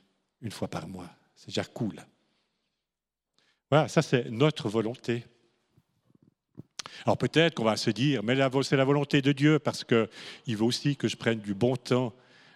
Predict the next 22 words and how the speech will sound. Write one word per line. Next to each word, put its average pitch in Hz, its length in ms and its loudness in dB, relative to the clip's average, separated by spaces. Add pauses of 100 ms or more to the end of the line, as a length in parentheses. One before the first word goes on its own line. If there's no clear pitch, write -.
(140)
à 107 60 -2
faire 107 200 -2
d'autres 120 280 -2
choses, 110 440 -2 (140)
évidemment. 98 540 -8 (2250)
Mais 113 120 2
alors, 123 440 2 (100)
ve-, 117 380 0
voyons 107 600 0
vraiment 120 520 -2 (1400)
à 107 280 -6
être, 120 600 0 (920)
à 110 100 2
marcher. 135 420 2
Je 120 80 -2
vous 101 180 -2
encourage 139 520 2
à 104 120 0
relire 135 600 2
ces - 160 -2
versets 120 520 0
de, 92 340 0